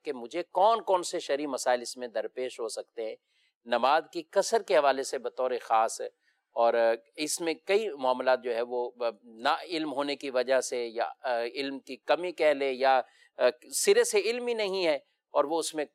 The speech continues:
کئی طرح کی غلطیاں کر لیتے ہیں، تو ان کا ہمیں خیال رکھنا یہ بہت اہم اور ضروری ہے۔ مفتی صاحب، میسج کے ذریعے بھی، آ، کچھ سوالات ہمیں موصول ہو رہے ہیں، تو ان میں سے ایک، ایک کسی خاتون بہن کی طرف سے سوال ہے کہ نماز کے دوران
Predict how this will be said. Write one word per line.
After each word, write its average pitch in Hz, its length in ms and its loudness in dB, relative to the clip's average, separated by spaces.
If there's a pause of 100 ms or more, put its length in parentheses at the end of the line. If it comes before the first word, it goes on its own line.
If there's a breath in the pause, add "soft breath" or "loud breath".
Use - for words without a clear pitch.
(200)
کئی 196 220 0
طرح 127 240 0
کی 127 200 -8
غلطیاں 110 400 -8 (100)
کر 107 180 -6
لیتے 98 280 -18
ہیں، 117 140 -20
تو - 240 -20
ان 147 160 -6
کا 143 200 -6
ہمیں 113 140 -12 (120)
خیال 104 280 -8
رکھنا 107 340 -16 (120)
یہ 131 120 -18
بہت 101 320 -14
اہم 98 180 -12 (180)
اور 107 240 -4 (200)
ضروری - 300 -16
ہے۔ - 160 -18 (460 soft breath)
مفتی 160 120 -10
صاحب، 214 140 4
میسج 170 420 -2
کے 208 80 2
ذریعے 170 260 0
بھی، 165 180 -2 (160)
آ، 131 40 -12 (240)
کچھ - 280 -10 (220)
سوالات 107 520 -2
ہمیں 107 280 -4
موصول 101 440 -14
ہو 107 140 -4
رہے 139 80 -8
ہیں، 123 80 -8
تو - 240 -10
ان 147 160 -14
میں 139 80 -12
سے 110 200 -10 (920 soft breath)
ایک، 220 260 6
ایک 208 260 4
کسی 175 380 -6 (100)
خاتون 139 400 2
بہن 127 240 0
کی 160 80 -10
طرف 120 220 -4
سے - 120 -8
سوال 98 320 0
ہے 113 100 0
کہ 143 140 -8
نماز 117 540 -2
کے 151 140 -4
دوران 117 580 2